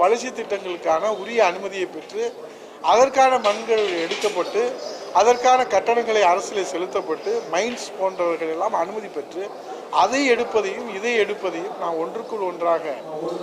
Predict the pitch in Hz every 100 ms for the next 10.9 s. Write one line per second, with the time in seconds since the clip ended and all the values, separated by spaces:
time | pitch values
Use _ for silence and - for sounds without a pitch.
0 | 185 170 180 170 160 165 170 165 262 240
1 | 233 180 175 - - 147 139 127 185 -
2 | - - - 160 202 240 269 254 208 180
3 | 185 233 226 208 208 196 180 156 160 165
4 | 147 135 120 139 190 - - - - -
5 | 190 247 285 226 226 277 277 262 247 233
6 | 226 220 208 240 214 185 233 233 - 233
7 | 233 214 170 202 202 180 160 147 143 175
8 | 214 175 165 180 208 190 180 208 196 175
9 | 156 - - - 180 - - - - -
10 | 202 262 262 240 220 196 196 208 202